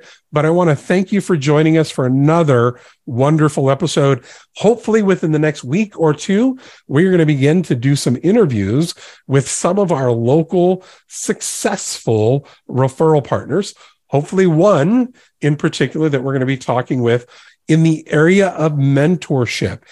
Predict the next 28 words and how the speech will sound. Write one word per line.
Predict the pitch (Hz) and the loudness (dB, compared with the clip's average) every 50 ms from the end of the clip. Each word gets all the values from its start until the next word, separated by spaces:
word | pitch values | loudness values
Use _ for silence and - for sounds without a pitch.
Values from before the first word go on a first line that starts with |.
| - - - _ _ - | -20 -20 -20 _ _ -4
and | - 131 123 | -2 -2 -2
how | 123 - - - 147 147 156 160 170 175 180 180 - _ _ - | -2 -4 -6 -6 -2 -2 0 0 2 0 0 -2 -6 _ _ -4
incredibly | 151 147 143 127 - - - 160 156 175 160 160 160 156 143 123 | -2 0 -2 -2 -4 -4 -2 -2 -2 0 -2 0 0 0 0 0
important | 123 123 120 - - - 160 165 139 127 117 110 107 107 - - - - - - _ - | -2 -2 -4 -4 -2 0 0 0 0 0 -2 -4 -4 -6 -10 -18 -20 -20 -20 -20 _ -6
having | - 147 147 160 151 143 | -4 -2 0 2 2 2
a | 127 120 | 2 2
mentor | 120 120 123 127 139 165 196 196 - - - 135 120 113 107 120 175 247 247 254 _ _ _ _ _ _ _ _ _ - | 2 2 2 2 2 2 2 0 -2 -4 -4 -4 -2 -2 -2 0 -2 -2 -4 -6 _ _ _ _ _ _ _ _ _ -4
or | 131 127 120 | -2 -2 -2
going | 110 139 143 151 156 151 | 0 0 2 2 0 0
through | 151 180 170 | 0 -2 0
the | 151 143 123 | 0 0 0
mentor | 127 135 139 151 170 156 - 156 135 123 123 | 0 2 0 0 0 -2 -2 -2 -2 -2 -2
program, | - - - - 185 180 196 208 196 151 135 120 110 110 107 104 104 | -6 -10 -8 -2 0 2 2 2 2 2 2 0 0 0 0 -2 -2
rather, | 104 104 104 101 101 110 110 113 131 147 - - - - - - _ _ _ - | -2 -2 -2 0 0 0 0 0 0 -2 -6 -12 -20 -20 -20 -20 _ _ _ 0
in | 175 170 175 175 175 175 175 170 175 - | 2 4 4 4 4 4 2 2 0 -2
a | 143 135 131 | -2 -2 -2
B | 120 147 151 156 | 0 0 2 2
N | 147 | 2
I | 147 139 135 | 2 0 0
chapter | - - 151 131 127 - - 123 113 - _ | -2 -2 -2 -2 -4 -4 -4 -4 -4 -4 _
is, | - 156 147 143 139 135 127 123 113 - - _ _ _ _ _ _ _ _ - | -2 0 2 2 4 2 2 0 -2 -6 -12 _ _ _ _ _ _ _ _ -6
uh, | 120 110 107 | -4 -4 -4
how | 110 - 151 139 139 | -4 -2 0 0 0
important | 127 117 - 160 156 147 135 | 0 -2 0 -2 0 0 0
it | 123 120 | 0 0
is | 131 127 123 - | 0 -2 -2 -4
to | - 123 | -6 -6
you | 107 101 110 135 143 131 120 113 110 104 - | -6 -2 0 2 2 4 4 2 2 0 -2